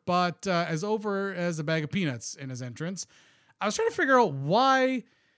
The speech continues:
he's struggling to get over with the fan. I mean, in the ring, he's fine.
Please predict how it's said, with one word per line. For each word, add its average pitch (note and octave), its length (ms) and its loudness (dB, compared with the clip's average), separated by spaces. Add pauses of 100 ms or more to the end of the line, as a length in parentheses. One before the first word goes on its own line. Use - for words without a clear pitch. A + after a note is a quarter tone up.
(440)
he's G#3 260 0
struggling A3 480 2
to E3 80 0
get F3+ 140 4
over F#3 120 2
with E3+ 120 -2
the D#3 80 -8
fan. G3 320 0
I E3+ 80 -2
mean, F#3+ 280 0 (640)
in C#4 140 4
the C4+ 100 4
ring, D4 440 4
he's B3+ 320 -4
fine. D#3 540 2